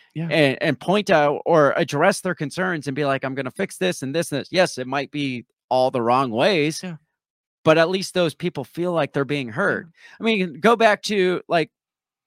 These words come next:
Speaker 2: the issue that they have in Sweden or in Spain with crime. That's one of their big things. It's like, "Wow, there's, there's tons and tons of
Speaker 1: Yeah.
Speaker 2: crime." Well, look at the headlines here in the United States today. We've got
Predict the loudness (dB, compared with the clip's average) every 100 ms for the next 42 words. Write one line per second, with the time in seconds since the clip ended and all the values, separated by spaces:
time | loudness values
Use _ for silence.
0 | -2 0 0 0 0 0 -2 -2 0 4
1 | 2 2 -2 -2 0 0 0 -2 -10 -20
2 | _ 2 6 6 4 -2 -6 -2 0 0
3 | -2 -6 _ _ _ _ _ -2 -2 0
4 | 0 2 2 -2 -2 0 0 0 -2 0
5 | 0 -2 -4 -8 -8 -10 -8 -6 -2 -4
6 | -4 -10 -12 -14 -14 -16 _ _ _ _
7 | -10 0 0 0 -4 -2 -2 -2 -2 0
8 | 2 0 -2 -2 -2 0 2 2 2 0
9 | -2 -2 -2 -2 0 0 -2 -2 -2 -2
10 | -6 -2 0 -2 -10 _ _ _ _ _
11 | _ _ _ _ 2 2 6 2